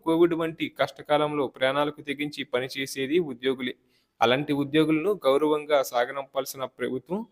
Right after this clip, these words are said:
వారిని అధికంగా ఇబ్బందులు పెట్టడం సమంజనం కాదని మేధావులు అభిప్రాయపడుతున్నారు. సంతోషంగా ఉన్న ఉద్యోగి మాత్రమే సమర్థవంతమైన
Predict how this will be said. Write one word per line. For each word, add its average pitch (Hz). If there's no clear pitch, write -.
వారిని 180
అధికంగా 165
ఇబ్బందులు 147
పెట్టడం 143
సమంజనం 143
కాదని 135
మేధావులు 135
అభిప్రాయపడుతున్నారు. 123
సంతోషంగా 139
ఉన్న 135
ఉద్యోగి 131
మాత్రమే 135
సమర్థవంతమైన 170